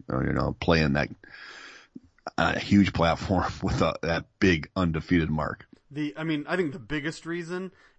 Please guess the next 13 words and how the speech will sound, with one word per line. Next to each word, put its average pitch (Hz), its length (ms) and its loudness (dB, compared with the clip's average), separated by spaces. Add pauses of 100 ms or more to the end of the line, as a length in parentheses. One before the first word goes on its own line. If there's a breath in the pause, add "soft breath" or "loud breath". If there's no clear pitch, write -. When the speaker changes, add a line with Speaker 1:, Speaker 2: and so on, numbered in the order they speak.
Speaker 2:
is 123 340 -8
that 113 260 -14
when 127 140 -10
the 127 120 -6
I 127 120 -6
H 123 120 -12
S 131 160 -10
A 123 80 -10
lifted 120 340 -10
the - 80 -20
travel 98 420 -14
restriction - 680 -20 (560 soft breath)
and 98 460 -16